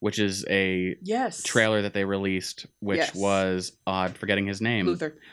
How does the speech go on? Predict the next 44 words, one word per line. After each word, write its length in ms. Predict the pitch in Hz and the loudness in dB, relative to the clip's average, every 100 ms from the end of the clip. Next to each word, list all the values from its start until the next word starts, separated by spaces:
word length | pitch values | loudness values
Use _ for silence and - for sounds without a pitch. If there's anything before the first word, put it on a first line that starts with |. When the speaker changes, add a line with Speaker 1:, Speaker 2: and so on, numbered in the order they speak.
| - | 4
Speaker 1:
Luther, 300 | 131 135 95 | 6 6 4
thank 200 | 117 113 | 0 -2
you. 120 | 87 - - - | -4 -8 -14 -6
Speaker 2:
Yes. 220 | 156 - | -6 0
Speaker 1:
Uh, 300 | 107 98 95 | 2 2 0
it 120 | 107 - | -2 -2
was, 280 | 95 95 - - | -2 -4 -8 -4
Luther 480 | 110 127 117 104 92 | 4 4 4 0 2
was 380 | 90 87 - - _ _ | -2 -4 -8 -12 _ _
singing 380 | - 139 127 107 | -2 4 4 4
it 100 | 90 - | 0 -2
in 120 | 98 | -4
the 80 | 92 | -2
Speaker 2:
Yeah. 80 | 113 | 2
Speaker 1:
trailer, 420 | 117 98 82 - - - | 2 2 -2 -6 -16 -4
and 180 | 107 101 | -2 0
which 160 | 104 98 | -4 -4
is 80 | |
beautiful, 380 | - 127 110 98 | 2 4 4 0
by 140 | 90 80 | -2 -2
the 100 | 76 | -4
way. 220 | 69 - - | -6 -10 -14
Speaker 2:
It's 180 | - - | -14 -10
Speaker 1:
So 540 | - - 95 87 85 170 | -4 0 2 2 0 -2
Speaker 2:
it's 200 | 185 - | -6 -4
not 160 | 233 302 | 0 4
only 160 | 302 | 4
a 20 | 220 | 2
good 180 | 202 | -4
song, 480 | - 175 170 165 175 | -4 -2 0 0 -2
but 320 | 165 139 - _ _ _ _ - | -2 -2 -4 _ _ _ _ 2
Speaker 1:
really 200 | 127 127 | 4 6
Speaker 2:
it, 20 | |
Speaker 1:
well 140 | 120 110 | 6 4
performed. 520 | 104 - 92 101 98 | -2 -2 0 0 -2
Speaker 2:
he's, 120 | 95 98 | -8 -14
it, 120 | - 180 - | -14 -14 -8
it, 220 | 196 185 _ - | -6 -6 _ -4
oh 140 | 175 | -2
my 120 | 165 147 | -2 -2
God, 340 | 143 143 - | -2 -4 -6
I 80 | 165 | -10
can't 240 | - 160 156 | -8 -4 -4
even. 240 | 143 | -4